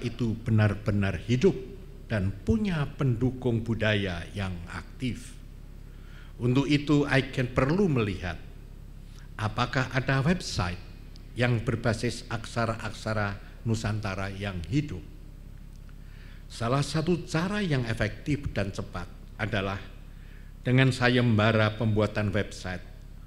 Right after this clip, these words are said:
untuk setiap aksara Nusantara.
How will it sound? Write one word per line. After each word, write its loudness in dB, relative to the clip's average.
untuk -2
setiap -4
aksara -2
Nusantara. -4